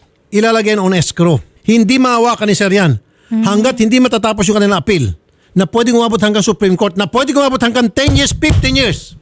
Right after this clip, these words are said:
Speaker 1: Dito na ngayon nagkakaroon tayo ng karanasan na merong mga claimant, land-based, yung mga domestic dito,
Speaker 2: Apo.
Speaker 1: na nanalo na, hindi nila natikman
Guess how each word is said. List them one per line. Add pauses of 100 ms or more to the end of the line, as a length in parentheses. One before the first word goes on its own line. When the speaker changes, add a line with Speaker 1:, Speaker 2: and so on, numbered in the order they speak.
(180)
Speaker 1:
Dito
na
ngayon
nagkakaroon
tayo
ng
karanasan (560)
na
merong
mga (120)
claimant, (200)
land-based,
yung
mga
domestic
dito,
Speaker 2:
Apo.
Speaker 1:
na
nanalo
na, (800)
hindi
nila
natikman